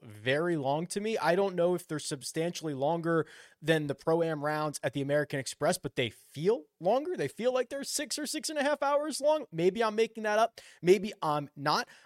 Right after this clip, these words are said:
I'll take you through a data-driven look at Pebble Beach, this, uh, field, and everything else that goes into it. And what I'm gonna show you is from my website, rickrungood dot com, giant golf database for fantasy and betting,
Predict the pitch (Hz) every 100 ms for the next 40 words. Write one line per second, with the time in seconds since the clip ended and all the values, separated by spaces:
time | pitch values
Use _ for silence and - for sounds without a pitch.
0 | - 165 - 254 185 214 - - 220 220
1 | 214 208 - 165 143 190 220 175 208 190
2 | 185 190 - 180 170 160 - _ _ 165
3 | 151 143 226 247 202 - 160 151 - 156
4 | 135 123 - - 240 254 233 165 180 208
5 | 196 196 185 175 180 - - 170 165 156
6 | 147 - - 214 196 202 196 156 170 175
7 | 165 151 170 160 151 - 147 143 143 143
8 | - 131 - _ _ - 160 156 151 143
9 | 143 139 127 135 131 123 - 131 139 151
10 | 151 151 143 139 - 139 127 131 131 -
11 | - _ - 135 147 139 - 131 117 131
12 | 131 127